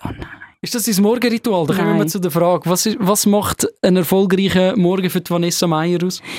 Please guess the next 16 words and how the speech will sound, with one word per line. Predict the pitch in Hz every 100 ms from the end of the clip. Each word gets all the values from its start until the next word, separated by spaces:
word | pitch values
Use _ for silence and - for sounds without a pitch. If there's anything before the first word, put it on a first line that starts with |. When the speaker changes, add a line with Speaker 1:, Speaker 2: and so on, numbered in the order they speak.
| - -
Speaker 1:
Ein | 220
erfolgreicher | 226 208 - 254 262 285 277
Morgen | 240 202 196 240 247 240
Speaker 2:
Oder | - 226
Speaker 1:
ist | 240
Speaker 2:
was | 208
ist | 240 -
so | 226
einfach | 226 220 -
dein | 214 220 -
Ding, | - 208 185
wo |
du | 175
sagst, | 165 175 160
mal, | 170 170
das, | 165 -